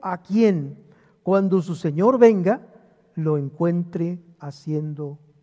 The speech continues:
así". Nos está hablando a nosotros, hermanos.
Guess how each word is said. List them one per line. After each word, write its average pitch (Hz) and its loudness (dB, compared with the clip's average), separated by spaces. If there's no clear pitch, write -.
así". 120 -20
Nos 143 -12
está 143 -6
hablando 180 -6
a 185 -8
nosotros, 160 -12
hermanos. 139 -18